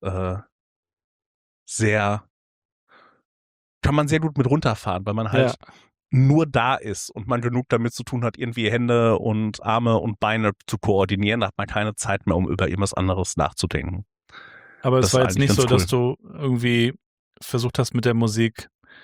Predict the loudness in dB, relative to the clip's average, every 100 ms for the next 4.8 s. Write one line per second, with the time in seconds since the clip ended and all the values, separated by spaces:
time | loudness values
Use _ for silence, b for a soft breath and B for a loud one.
0 | B B B _ _ _ _ -20 -2 0
1 | 2 2 2 2 -2 0 2 2 0 0
2 | 0 2 2 2 2 2 2 0 -2 0
3 | 2 2 2 2 -2 -10 -8 -4 -2 0
4 | 2 2 0 -2 -2 -4 -6